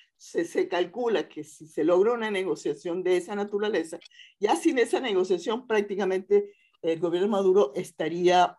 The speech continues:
triplicando sus ingresos petrole-, su ingreso fiscal petrolero este año. Este, con lo cual usted se imagina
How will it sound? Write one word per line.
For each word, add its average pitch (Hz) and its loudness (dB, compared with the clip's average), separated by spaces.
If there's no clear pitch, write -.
triplicando 208 0
sus 160 -10
ingresos 160 -2
petrole-, 180 -4
su - -4
ingreso 170 -2
fiscal 160 -6
petrolero 160 -4
este 190 0
año. 147 -4
Este, - 0
con 170 0
lo 175 2
cual 175 4
usted - -12
se - -10
imagina 185 -4